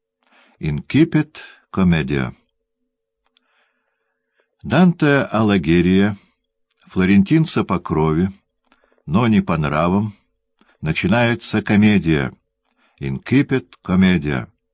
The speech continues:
Так озаглавил сам Данте книгу свою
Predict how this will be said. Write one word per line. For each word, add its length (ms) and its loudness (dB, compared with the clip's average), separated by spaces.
Так 240 -6
озаглавил 640 -2
сам 360 -6
Данте 440 -4
книгу 380 -2
свою 540 -2